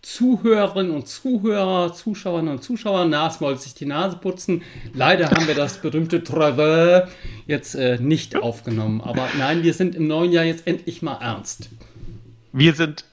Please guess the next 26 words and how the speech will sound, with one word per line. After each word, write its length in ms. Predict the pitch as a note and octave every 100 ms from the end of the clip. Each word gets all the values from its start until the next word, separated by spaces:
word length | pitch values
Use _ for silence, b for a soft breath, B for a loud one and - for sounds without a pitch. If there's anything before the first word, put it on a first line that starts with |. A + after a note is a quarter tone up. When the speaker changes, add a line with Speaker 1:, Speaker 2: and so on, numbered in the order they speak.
| -
Speaker 2:
endlich 560 | C3 C3+ C3 C3+ B2+ A#2+
mal 280 | A2+ A2 G2+
ernst. 640 | A2 A2 G2+ - - -
Das 120 | C3 E3
habe 100 | E3
ich 100 | G#3
nicht, 140 | C4+
Speaker 1:
Ja. 60 | -
Speaker 2:
diese, 340 | D#3 F3+ C#3+
wie 80 | C#3
sagt 180 | E3+ F3+
man 100 | A#3+
so 80 | F3
schön, 240 | - F3
diese 180 | C#3+ C#3+
Memo 380 | C#3+ D#3+ F3 F3+
habe 160 | D#3 D#3
ich 100 | -
nicht 200 | F3 -
bekommen. 480 | D#3+ D#3+ B2+ A#2+ - - - -
Speaker 1:
Diese 160 | D#3+ E3
Memo 260 | G3 G#3
hast 140 | F#3+ F#3+
du 40 |
nicht 200 | G#3+ A3
bekommen? 320 | - - -